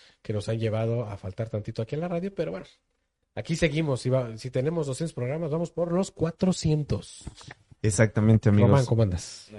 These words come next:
Speaker 2: Bien, bien, bien. Un saludo y en verdad una disculpa muy enorme, pues hemos tenido contratiempos tanto por parte de Rubén como de su servidor, pero, pues, créanme,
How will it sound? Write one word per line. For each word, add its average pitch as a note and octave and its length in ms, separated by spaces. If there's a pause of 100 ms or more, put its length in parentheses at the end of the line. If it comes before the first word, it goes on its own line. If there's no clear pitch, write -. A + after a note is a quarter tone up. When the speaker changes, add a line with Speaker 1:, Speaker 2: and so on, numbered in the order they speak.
Speaker 2:
Bien, A#2 180
bien, B2 180
bien. B2 300
Un A#2 100
saludo A2 520
y F#2 280
en F#2 120
verdad F#2+ 360
una A#2 220
disculpa A2+ 460
muy G2+ 200
enorme, G2 360
pues - 600 (440)
hemos D#3 200
tenido C#3 300
contratiempos G2+ 640
tanto F2 480
por F2 140
parte G2+ 260
de F#2+ 100
Rubén F2+ 220
como F2 240
de F2 80
su - 160
servidor, F#2+ 460
pero, F2 220
pues, - 140
créanme, A#2+ 380